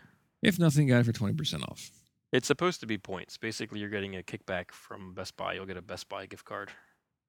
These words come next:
Speaker 1: That's fine.
Speaker 2: Yeah.
Speaker 1: Yeah.
Speaker 2: Otherwise, it's forty-seven 'cause we're part of the,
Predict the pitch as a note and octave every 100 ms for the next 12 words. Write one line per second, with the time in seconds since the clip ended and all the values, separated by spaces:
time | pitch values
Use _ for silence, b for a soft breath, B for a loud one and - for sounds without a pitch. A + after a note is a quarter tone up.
0 | _ F3+ G3+ - D3 C#3+ - _ _ _
1 | _ _ _ - D3 C3+ C3 _ C#3+ C3
2 | A2 G#2 - A2 G#2 - G#2 G2 F#2+ F2+
3 | - F#2 F#2+ - F#2 F2 E2+